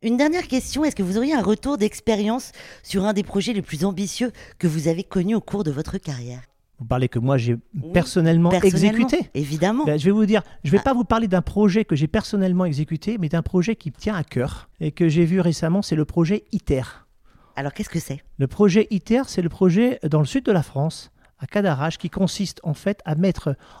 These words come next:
Speaker 2: ensemble énormément de compétences du monde entier et de financement du monde entier pour faire fonctionner la fusion nucléaire. Qui dit fusion nucléaire dit que nous n'aurons plus besoin d'énergie, nous n'aurons plus de problème d'énergie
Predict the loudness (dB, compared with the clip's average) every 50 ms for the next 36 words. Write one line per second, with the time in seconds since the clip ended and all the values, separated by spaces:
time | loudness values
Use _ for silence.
0 | -4 0 0 0 0 0 -2 0 0 0 -2 -2 0 2 4 4 4 4 4 2
1 | 2 2 2 2 2 0 -2 -2 -4 -4 -2 -4 -4 -2 -2 -4 -4 -6 -6 -2
2 | 0 2 2 2 2 0 -2 -4 -4 -6 -6 -6 _ _ _ -6 -4 -2 -2 -2
3 | 0 0 -2 -2 -2 -2 -2 -2 -2 -2 -2 0 0 0 0 -2 -2 -4 -6 -6
4 | -6 _ _ _ _ _ -8 -8 -6 -4 -4 -4 -4 -2 -2 -4 -4 -2 -2 -2
5 | -2 -2 -2 -4 -2 -2 -2 0 2 2 0 0 -2 -4 -6 -8 -8 -10 -16 -20
6 | _ _ _ _ _ _ _ _ _ _ _ _ -4 -4 -2 0 0 0 2 2
7 | 2 2 4 4 4 4 4 2 2 2 2 2 2 2 0 0 -2 -2 0 0
8 | 2 2 4 4 2 2 0 -4 -4 -2 -4 -2 -2 2 2 2 2 2 0 -2
9 | 0 0 0 0 0 -2 -4 -6 -8 -10 -14 _ _ _ _ -4 2 4 4 4
10 | 4 2 0 2 0 0 0 0 -2 0 2 2 0 2 2 2 4 4 4 2
11 | 2 0 -2 -2 -4 -8